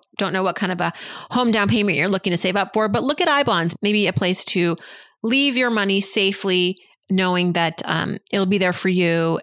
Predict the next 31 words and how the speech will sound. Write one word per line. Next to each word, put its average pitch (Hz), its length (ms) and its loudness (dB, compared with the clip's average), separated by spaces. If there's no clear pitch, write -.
and 185 100 0
how 180 120 2
we'll 165 100 2
have 170 140 0
appreciated 185 600 0
quite - 180 -4
nicely 170 580 0
in, 185 240 2
in 170 160 2
years' 160 200 0
time. - 360 -4
All 202 60 2
right, 180 120 0
let's 220 160 -2
help 269 200 0
out 240 120 2
our 208 80 2
friend 202 320 0
Sarah. 175 340 2
She's 190 220 0
got 175 320 0
thirty 262 260 2
thousand 226 440 2
dollars 185 400 2
of 160 100 0
fun 247 420 0
money 214 280 2
to 202 220 0
invest. 175 760 0
Her 185 80 -2
goal 220 440 2